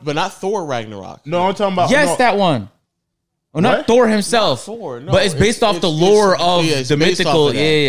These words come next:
Speaker 3: yeah. And
Speaker 2: Oh, I
Speaker 3: it's
Speaker 2: thought you were talking about the
Speaker 3: fire.
Speaker 2: Ragnarok record, where the, where the humans fight the gods.
Speaker 3: Yes.
Speaker 1: Yes.
Speaker 3: That's kinda what it is. That's kinda what it is.
Speaker 2: And
Speaker 1: You
Speaker 2: it's
Speaker 1: know,
Speaker 2: like a
Speaker 1: remember,
Speaker 2: battle?
Speaker 1: remember Thor Ragnarok? That concept is, like, there's an actual series on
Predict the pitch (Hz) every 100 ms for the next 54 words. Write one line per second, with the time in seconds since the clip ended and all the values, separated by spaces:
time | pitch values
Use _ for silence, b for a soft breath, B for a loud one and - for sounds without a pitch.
0 | 107 b b b b b b _ _ 170
1 | 185 208 240 226 180 180 175 151 127 180
2 | 175 175 160 139 175 190 110 - _ _
3 | _ _ _ 120 147 143 135 143 147 131
4 | 156 185 180 175 - 165 160 147 156 160
5 | 113 90 - - _ _ _ _ _ 131
6 | 196 147 - 269 131 110 - - 127 180
7 | 175 170 151 147 110 127 - 170 165 160
8 | 139 92 - _ _ _ _ 156 165 165
9 | 143 131 151 185 214 262 247 190 - 202
10 | 214 185 185 190 196 196 185 - - 117
11 | 165 - - 190 190 160 135 131 123 120
12 | 127 127 - 147 151 160 143 135 - -
13 | - 160 151 131 117 117 113